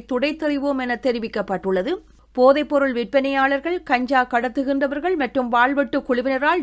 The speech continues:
யாழ் மாவட்டம் சீரழிந்து வருகின்றது. எனவே இவற்றுக்கு முடிவு கட்டி சுமூக நிலைமையை தோற்றுவிக்குமாறு யாழ்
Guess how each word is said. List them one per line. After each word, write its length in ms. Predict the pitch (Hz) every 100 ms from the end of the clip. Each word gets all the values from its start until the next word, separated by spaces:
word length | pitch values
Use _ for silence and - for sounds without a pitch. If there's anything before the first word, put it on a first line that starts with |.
| 208
யாழ் 220 | 240 285
மாவட்டம் 540 | 285 277 262 - 240 226
சீரழிந்து 500 | 285 294 294 269 247 214
வருகின்றது. 460 | 190 202 196 269 320 -
எனவே 340 | 220 262 349 339
இவற்றுக்கு 520 | 247 269 285 - 247
முடிவு 340 | 226 254 277
கட்டி 320 | 262 247 349 381 -
சுமூக 320 | 254 277 302
நிலைமையை 480 | 269 262 254 254 233 277
தோற்றுவிக்குமாறு 840 | 254 262 262 262 269 262 240 196 180
யாழ் 300 | 233 269